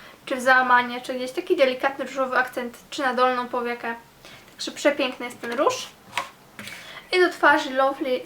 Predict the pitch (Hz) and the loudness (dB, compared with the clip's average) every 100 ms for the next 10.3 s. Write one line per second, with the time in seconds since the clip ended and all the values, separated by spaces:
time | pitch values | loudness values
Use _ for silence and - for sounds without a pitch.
0 | - 302 247 240 240 233 - - 330 339 | -2 -2 0 -2 -4 -10 -16 -2 4 6
1 | 330 320 330 311 - - - - - - | 4 2 2 2 -2 -14 -20 -20 -20 -20
2 | - - - - 285 302 330 349 359 - | -20 -20 -20 -8 -2 4 4 4 -6 -18
3 | - - - - - - - - - - | -20 -20 -14 -6 -4 -4 -8 -14 -20 -20
4 | - 294 311 349 370 - 311 302 320 320 | -8 0 2 2 -2 -10 0 2 4 2
5 | - - 320 - 247 262 262 262 262 262 | 0 -6 -2 2 4 6 6 4 0 -2
6 | 285 247 - - 247 - 247 254 254 247 | -4 -2 -4 -4 -10 -12 -12 -12 -10 -4
7 | 254 - - - - - - - 269 370 | -2 -2 -4 -8 -18 -18 -14 -6 2 4
8 | 381 254 302 - 311 294 302 311 285 285 | 6 4 0 -2 -2 -2 -2 -4 -6 -6
9 | 269 - 285 339 440 427 - 349 330 262 | -6 -6 0 2 2 0 0 -2 0 -2
10 | 240 - 254 | -2 -4 -6